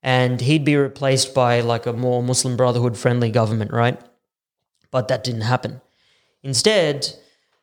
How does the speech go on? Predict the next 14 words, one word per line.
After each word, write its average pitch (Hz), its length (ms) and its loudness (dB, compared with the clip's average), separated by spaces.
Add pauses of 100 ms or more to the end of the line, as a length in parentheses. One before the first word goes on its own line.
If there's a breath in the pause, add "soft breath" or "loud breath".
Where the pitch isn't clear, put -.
the 131 360 0
government 175 400 0
that 143 100 -6
came 135 220 -6
to 120 100 -12
power, 135 420 0
which 127 200 -6
was 123 160 -8
backed 131 320 -8
by 139 120 4
the 123 80 -2
Muslim 127 360 0
Brotherhood 151 580 0
and 123 380 -12